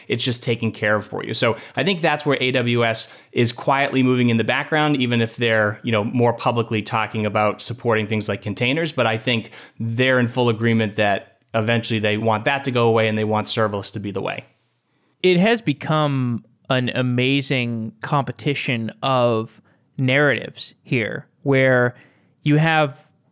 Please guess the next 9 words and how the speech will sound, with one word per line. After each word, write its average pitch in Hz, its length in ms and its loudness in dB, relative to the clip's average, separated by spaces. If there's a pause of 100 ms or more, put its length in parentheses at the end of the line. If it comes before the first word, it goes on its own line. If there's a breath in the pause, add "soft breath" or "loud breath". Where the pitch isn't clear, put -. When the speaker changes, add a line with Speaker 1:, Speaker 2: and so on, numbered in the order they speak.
Speaker 2:
the 151 100 2
one 185 300 4
narrative 127 720 2 (100)
of 127 680 2 (680 soft breath)
we 170 200 4
should 151 180 2
be 143 100 2
avoiding 131 500 2
lock-in 127 800 0